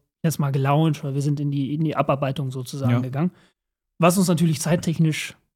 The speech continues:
Speaker 1: nicht in die Karten spielt, weil jeder weiß, Dezember hat ein paar Feiertage und jeder
Speaker 2: Schwierig.
Speaker 1: ist auch irgendwo im Dezember geschäftlich schon mal so ein bisschen mehr weg und denkt an zu Hause, an die Familie, an die schöne Zeit.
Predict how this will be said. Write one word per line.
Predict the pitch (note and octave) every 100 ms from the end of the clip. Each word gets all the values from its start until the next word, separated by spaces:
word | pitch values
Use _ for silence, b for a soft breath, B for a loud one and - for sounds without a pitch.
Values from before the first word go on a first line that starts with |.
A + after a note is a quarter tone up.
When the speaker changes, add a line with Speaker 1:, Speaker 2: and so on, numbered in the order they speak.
| _ _
Speaker 1:
nicht | D#3
in | D3+
die | C#3+
Karten | D#3 F3+
spielt, | - F3
weil | D3 D3
jeder | D3 C#3
weiß, | B2+ D3 D#3+ - -
Dezember | C#3+ - D#3+ D3+ D3 C#3
hat | D3+ -
ein | D3+
paar | C#3+ C#3+
Feiertage | - E3+ E3+ E3+ E3+ E3
und | D#3+ D3
jeder | C#3 D#3 E3
Speaker 2:
Schwierig. | C#3 C3+ C#3+ - - -
Speaker 1:
ist | F#3+ G#3
auch | F3 -
irgendwo | - A#3 A3+ G#3
im | G#3 F#3+
Dezember | E3+ - F3+ B3+ A#3
geschäftlich | F#3 - G3 A3 - G#3+
schon | - F#3+
mal | F3+
so | E3+
ein | E3+
bisschen | G#3+ - F#3 E3
mehr | D#3 E3 D#3+ D3+ -
weg | C#3+ C4+ -
und | F3+ D#3+
denkt | E3 F3
an | D3
zu | D3+ D3+
Hause, | D3 D#4 A#3 F#3+
an | E3
die | E3+
Familie, | F#3 F3+ G#3 F3
an | D#3
die |
schöne | D3+ F3 D#3+
Zeit. | C#3+ D3+ F#3+